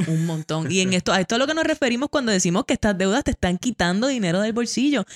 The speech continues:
Speaker 1: te están quitando dinero futuro del bolsillo, te están
Speaker 2: Ujú.
Speaker 1: quitando dinero ahora también. So, y esto aplica a todo tipo de deudas de consumo, en mi opinión.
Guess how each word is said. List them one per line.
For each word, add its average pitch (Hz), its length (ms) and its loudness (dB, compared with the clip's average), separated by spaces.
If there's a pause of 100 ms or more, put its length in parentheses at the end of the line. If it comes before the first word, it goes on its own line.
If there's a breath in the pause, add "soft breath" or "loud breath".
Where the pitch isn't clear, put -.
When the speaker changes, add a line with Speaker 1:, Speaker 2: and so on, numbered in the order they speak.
(180 loud breath)
Speaker 1:
te 196 80 -2
están 196 240 0
quitando 220 400 -2
dinero 233 300 0
futuro 226 520 0
del 285 140 2
bolsillo, - 460 -2
te - 80 -6
están 120 220 -2
Speaker 2:
Ujú. 180 80 -4
Speaker 1:
quitando 214 360 -4
dinero 254 300 -6
ahora 220 260 -2
también. 247 500 -2
So, 175 320 0 (300 loud breath)
y 214 120 2
esto 214 180 2
aplica 269 600 -2
a 180 320 0 (120)
todo 302 280 2
tipo 285 240 0
de 240 120 2
deudas 214 260 2
de 208 100 0
consumo, 190 460 0
en 190 140 0
mi 175 60 0
opinión. 139 440 -4